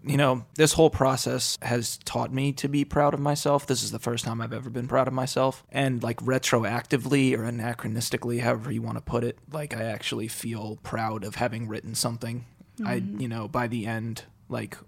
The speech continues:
Speaker 1: I mean, really, like, addiction is not, it's a spiritual death. And obviously there were a lot of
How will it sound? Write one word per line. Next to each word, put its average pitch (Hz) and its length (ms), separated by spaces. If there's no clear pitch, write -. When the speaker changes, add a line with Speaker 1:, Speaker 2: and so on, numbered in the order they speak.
Speaker 1:
I 127 100
mean, 123 220
really, 131 280
like, 107 360
addiction 120 500
is 110 140
not, 113 280
it's 143 160
a 139 80
spiritual 120 680
death. 110 480
And 147 140
obviously 139 480
there 117 160
were 113 420
a 110 60
lot 104 280
of 101 320